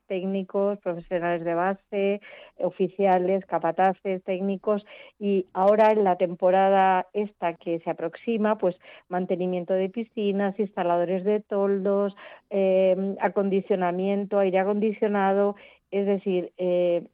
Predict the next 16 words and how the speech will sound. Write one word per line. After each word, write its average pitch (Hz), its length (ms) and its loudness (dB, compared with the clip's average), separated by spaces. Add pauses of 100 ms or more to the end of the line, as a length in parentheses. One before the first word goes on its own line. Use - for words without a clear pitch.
cualquier 190 340 -2
persona 196 340 -4
que 180 80 -4
esté 180 120 -4
buscando 196 420 -2
trabajo, 175 400 0
ya 185 200 0
sea 190 200 0
de 170 120 0
manera 180 600 -2
permanente 185 600 -2
como 170 280 -4
para 170 280 -2
esta 180 220 -6
temporada 170 420 -2
estival, 214 480 0